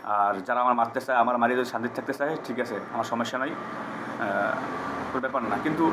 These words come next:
এমনভাবে জানি হয়রানি না করে পৃথিবীতে কোনো মানুষের। আমি জানি না আল্লাহ আমার কিসের জন্য বাঁচাই রাখছে এখনও,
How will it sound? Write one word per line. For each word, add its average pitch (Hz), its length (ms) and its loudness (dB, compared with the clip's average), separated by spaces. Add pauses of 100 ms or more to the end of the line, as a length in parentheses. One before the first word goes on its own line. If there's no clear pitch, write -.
(100)
এমনভাবে 151 360 2
জানি 131 240 2
হয়রানি 139 280 2
না 123 120 0
করে 120 220 0
পৃথিবীতে 120 300 0
কোনো 120 140 -2
মানুষের। 110 300 0 (1120)
আমি 120 140 2
জানি 120 200 0
না 139 120 2
আল্লাহ 117 200 4
আমার 117 140 4
কিসের 113 180 -4
জন্য 113 120 0
বাঁচাই 107 220 0
রাখছে 107 260 -4 (200)
এখনও, 104 260 -4